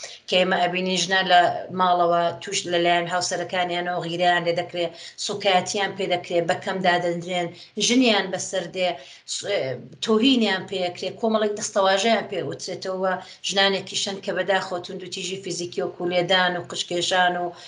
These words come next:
ئێ، و حتا کوشتنی ژنان کە دەسترێژی بۆ سەر ژنان لە ناو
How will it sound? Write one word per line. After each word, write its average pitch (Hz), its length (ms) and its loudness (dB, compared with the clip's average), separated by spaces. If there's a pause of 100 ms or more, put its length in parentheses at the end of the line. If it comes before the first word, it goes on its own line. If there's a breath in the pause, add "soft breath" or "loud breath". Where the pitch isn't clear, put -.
(360 loud breath)
ئێ، 180 80 4 (100)
و 202 100 4
حتا 226 400 2
کوشتنی 220 640 -4
ژنان 190 360 -2
کە 190 120 -6 (840)
دەسترێژی 208 640 4
بۆ 196 140 0
سەر 165 220 -2
ژنان 165 320 0
لە 175 120 2
ناو 175 180 2